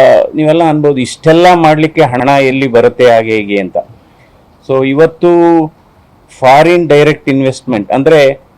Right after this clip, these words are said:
ಇವತ್ತು ಇನ್ಶೂರೆನ್ಸ್ ಸೆಕ್ಟರಲ್ಲೂ ಕೂಡ ಅಷ್ಟೇ, ಇವತ್ತು ಇನ್ಶೂರೆನ್ಸ್ ಸೆಕ್ಟರಲ್ಲೂ ಕೂಡ ಇವತ್ತು ವಿದೇಶಿ ಬಂಡವಾಳ ಹೂಡಿಕೆಗೆ, ಆ, ಅಪ್ರೂವ್ ಮಾಡಿದ್ದಾರೆ. ಇನ್ನೊಂದು ಪಿ ಎಲ್ ಐ ಸ್ಕೀಮ್ ಅಂತಲೂ ಮಾಡಿದ್ದಾರೆ. ಪಿ ಎಲ್ ಐ ಸ್ಕೀಮು ಇದೆಲ್ಲ ಏನಕ್ಕೆ ಮಾಡಿದ್ದಾರೆ ಅಂದ್ರೆ,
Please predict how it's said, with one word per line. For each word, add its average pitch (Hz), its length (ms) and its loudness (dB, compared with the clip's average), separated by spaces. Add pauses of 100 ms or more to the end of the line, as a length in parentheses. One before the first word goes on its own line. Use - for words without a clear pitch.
(120)
ಇವತ್ತು 135 280 -4
ಇನ್ಶೂರೆನ್ಸ್ 165 520 -2
ಸೆಕ್ಟರಲ್ಲೂ 139 420 -4
ಕೂಡ 131 220 0
ಅಷ್ಟೇ, - 400 -2 (100)
ಇವತ್ತು 127 380 -4
ಇನ್ಶೂರೆನ್ಸ್ 156 540 -4
ಸೆಕ್ಟರಲ್ಲೂ 139 440 -6
ಕೂಡ 151 220 -2 (500)
ಇವತ್ತು 131 680 -2
ವಿದೇಶಿ 147 720 -4
ಬಂಡವಾಳ 127 500 0
ಹೂಡಿಕೆಗೆ, 123 560 -6 (380)
ಆ, - 20 -4
ಅಪ್ರೂವ್ 117 520 -2
ಮಾಡಿದ್ದಾರೆ. 107 580 -2 (500)
ಇನ್ನೊಂದು 175 680 -2 (800)
ಪಿ 151 80 0
ಎಲ್ 175 260 4
ಐ 165 80 4
ಸ್ಕೀಮ್ 147 320 -2
ಅಂತಲೂ 143 220 -2
ಮಾಡಿದ್ದಾರೆ. 101 420 0
ಪಿ 143 200 -6
ಎಲ್ 160 160 0
ಐ 160 80 2
ಸ್ಕೀಮು 143 460 -4
ಇದೆಲ್ಲ 123 420 -2
ಏನಕ್ಕೆ 156 520 -2
ಮಾಡಿದ್ದಾರೆ 131 420 0
ಅಂದ್ರೆ, 127 380 -2